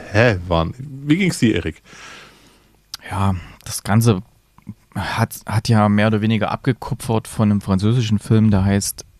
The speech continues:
Speaker 2: ähm, auf Deutsch heißt der Jetlag, Wo die Liebe hinfliegt, mit Jean Reno und Juliette Binoche. Ähm,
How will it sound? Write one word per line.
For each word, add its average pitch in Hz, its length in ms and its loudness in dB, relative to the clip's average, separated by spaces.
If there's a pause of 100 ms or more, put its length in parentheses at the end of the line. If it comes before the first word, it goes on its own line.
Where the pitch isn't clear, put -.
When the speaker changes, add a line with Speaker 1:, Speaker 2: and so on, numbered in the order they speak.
Speaker 2:
ähm, 98 360 0
auf - 140 -14
Deutsch 104 240 0
heißt 107 160 -2
der 98 180 2
Jetlag, 101 440 0 (480)
Wo 104 160 2
die 107 100 0
Liebe 101 240 2
hinfliegt, 113 600 0 (800)
mit 98 220 2
Jean 107 240 4
Reno 110 420 2 (240)
und 101 280 0
Juliette 107 360 0
Binoche. 110 500 -4 (260)
Ähm, 196 420 2